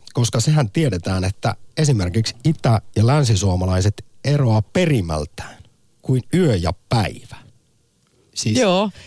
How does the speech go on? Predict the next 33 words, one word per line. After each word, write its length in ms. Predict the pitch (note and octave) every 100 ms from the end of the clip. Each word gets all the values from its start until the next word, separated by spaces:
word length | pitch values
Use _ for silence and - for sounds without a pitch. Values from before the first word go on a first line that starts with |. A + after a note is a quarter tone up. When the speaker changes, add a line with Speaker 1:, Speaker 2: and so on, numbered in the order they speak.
| -
Speaker 1:
me 60 |
olemme 200 | F3 D#3+
geneettisesti 800 | C#3 F#3+ G3 B2+ - G2+ F#2+ G#2+ F2+ _ -
itä- 280 | D#3 E3
ja 80 | A2+
länsisuomalaiset 1160 | G2+ B2 G#2 G#2 F#2 F#2 F#2 F#2 F#2 - - - _ _
enemmän 500 | A#2+ C#3 G2+ F2 F2+ -
erilaisia 680 | B2+ A#2+ F2 E2+ F2 G2+ G#2+
kuin 160 | - F2+
vaikkapa 440 | G2 - E2 F#2+
saksalaiset 800 | - C3+ - G2 F2+ F2+ F#2 -
ja 60 | G2
ranskalaiset, 520 | G#2+ F2+ - E2 -
tai 120 | C3
englantilaiset 460 | B2 F#2 E2+ E2 -
ja 40 |
ranskalaiset. 840 | G2 F2 D2+ - - - - - - - - - - - -
Speaker 2:
Joo, 300 | C#4+ C4+ G3+
m-, 320 | D#3 F#3 -
mut 160 | A3+ B3
sittenhän 300 | C#4+ B3+ B3+
me 80 | C4+
ollaan 220 | C4 B3
kyllä 200 | A#3+ A#3
aika 240 | C4 A#3+
hyvin 240 | G3+ G3+ F#3+
kuitenkin 520 | A3+ G#3+ E3 C#3+ C#3+ - -
niin 200 | C#3+ D#3+
sanotusti 440 | D3+ D#3 D#3 D3+ F#3
miksauduttu. 920 | F#3+ A3+ - - C3+ B2+ B2 - D3+
Ei 200 | D3 F3
ihan 280 | G#3 A3 F3
kaikilla 680 | E3+ F3+ F3 - C3+ C3